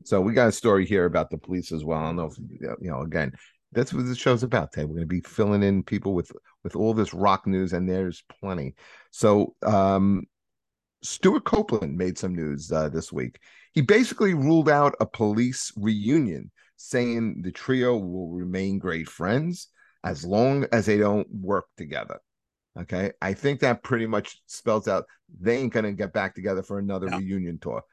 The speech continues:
Speaker 1: Um, he also kind of suggested, um, where this comes from, and it seems like it stemmed from, uh, Sting isn't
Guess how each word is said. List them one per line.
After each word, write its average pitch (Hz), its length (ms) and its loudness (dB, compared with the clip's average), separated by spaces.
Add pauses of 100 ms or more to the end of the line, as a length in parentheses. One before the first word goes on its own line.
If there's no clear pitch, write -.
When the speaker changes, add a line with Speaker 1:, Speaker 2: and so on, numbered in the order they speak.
(220)
Speaker 1:
Um, 98 300 -2
he 113 100 0
also 196 200 -2
kind 139 180 0
of 104 80 -2
suggested, 98 600 -4 (300)
um, 107 400 -2 (160)
where 117 340 2
this 139 200 -2
comes 160 300 -8
from, - 340 -12 (540)
and 110 300 0
it - 160 -2
seems 196 520 -2
like 104 160 0
it 101 100 -6
stemmed 117 320 0
from, 104 500 -2 (400)
uh, 92 240 -4
Sting 127 840 -2 (600)
isn't 208 360 0